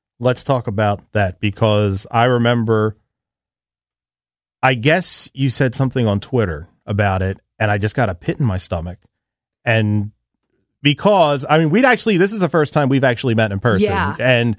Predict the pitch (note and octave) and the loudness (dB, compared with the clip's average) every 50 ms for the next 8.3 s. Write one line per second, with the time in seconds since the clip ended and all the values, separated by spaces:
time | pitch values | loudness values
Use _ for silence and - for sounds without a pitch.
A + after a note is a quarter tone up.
0 | - - - - _ _ _ D#3+ D#3+ D#3 D#3+ - _ _ _ _ _ - D#3+ E3+ | -8 -20 -20 -20 _ _ _ 4 4 4 2 -2 _ _ _ _ _ 2 2 4
1 | E3+ F3 F3+ F3+ E3+ F3 D#3+ D#3+ D#3 D3 D3 C#3 C#3 C#3 C3+ B2 - - D#3+ D3+ | 4 4 4 4 2 2 2 2 2 2 2 2 2 0 0 0 2 2 4 4
2 | C#3+ C#3+ C#3 C#3 C#3 B2 - - C3 C3 C3+ C3+ C3 C3 B2+ A#2+ A#2 B2+ C3 B2 | 4 2 2 2 0 0 -2 -2 0 2 2 4 2 2 2 2 2 2 0 2
3 | - C#3 B2+ A#2+ B2+ B2+ B2+ B2 B2+ B2 B2 A#2+ A#2+ A#2+ A2 A#2 B2+ A#2+ G#2 - | 0 0 0 2 2 2 2 2 2 2 4 2 2 2 2 2 0 0 0 -4
4 | - - _ _ _ _ _ D3 D#3 D3+ C#3 C#3 C3 C#3+ - - - F#3+ B3+ D#4 | -10 -20 _ _ _ _ _ 0 2 2 2 0 0 0 -2 2 2 2 2 4
5 | G#3 E3+ C#3 C3 C3+ - - D#3 F3 E3 E3 E3 F3 F#3+ A#3+ C#4+ D4+ C4+ G3 F3 | 2 2 2 2 2 0 0 0 2 2 4 2 2 2 2 0 0 0 0 0
6 | D#3 D3 C3+ B2+ A#2+ A#2 A2 G#2+ _ _ _ _ _ _ _ _ _ _ _ _ | 2 2 2 2 0 -2 -4 -8 _ _ _ _ _ _ _ _ _ _ _ _
7 | - F3 F3+ - - G#3 G3 F3 F3 D#3+ C#3+ C#3+ C#3+ E3+ G#3+ B3+ B3 D3 A2 A#2 | -2 -2 -2 0 0 -2 0 0 0 0 2 2 2 2 2 0 2 2 0 0
8 | A2 C3+ D3 D3 - - | 2 2 0 0 -2 -4